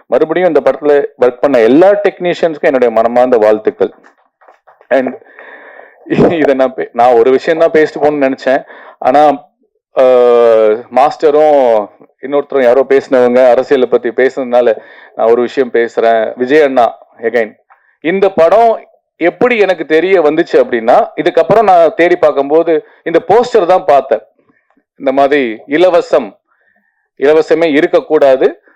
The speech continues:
தமிழக முதல்வர் ஆணை" அப்படின்னு சொல்லி போட்டது எனக்கு பயங்கரமா, அஹ், அதாவது, அஹ், விஜய்,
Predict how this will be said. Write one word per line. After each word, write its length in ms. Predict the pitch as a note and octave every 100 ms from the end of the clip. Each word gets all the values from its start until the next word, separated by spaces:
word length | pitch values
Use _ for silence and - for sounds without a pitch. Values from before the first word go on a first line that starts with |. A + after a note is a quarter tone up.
| _
தமிழக 400 | D3 D#3+ D#3+ D3
முதல்வர் 580 | C3+ C3 C3 C#3 - _ _ _ _ -
ஆணை" 360 | A2+ A#2+ A#2
அப்படின்னு 200 | A2+ A#2
சொல்லி 220 | A2 A2+
போட்டது 280 | G#2+ A#2+ F3+
எனக்கு 320 | A3+ F#3+ C#3+
பயங்கரமா, 440 | D3 A3+ A#3 A#3 A3+
அஹ், 720 | F3 C3 A2 G#2 A2+ C#3 C#3+
அதாவது, 360 | - D3+ E3 F3
அஹ், 480 | C#3 - B2+ A#2+
விஜய், 440 | D3+ E3 G#3+ B3